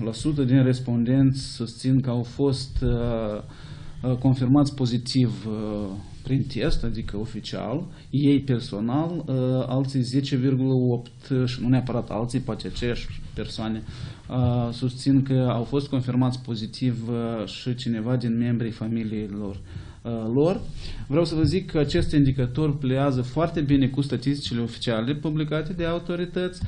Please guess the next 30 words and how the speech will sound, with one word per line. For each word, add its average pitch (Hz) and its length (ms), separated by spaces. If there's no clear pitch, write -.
Uh, 143 480
plus 156 240
la 143 120
aceasta 151 440
îl 170 80
putem 143 340
compara 127 640
și 135 280
cu, 123 60
uh, 127 260
răspunsul 135 500
la 127 100
aceeași 123 380
întrebare 117 580
în, 123 180
uh, 117 500
octombrie 139 580
două 135 280
mii 127 260
douăzeci, 120 840
când 160 120
spuneau 147 500
că 147 120
cu 127 260
personal 127 460
au 127 60
fost 127 300
confirmați 127 840
pozitiv, 127 800
eh, 127 60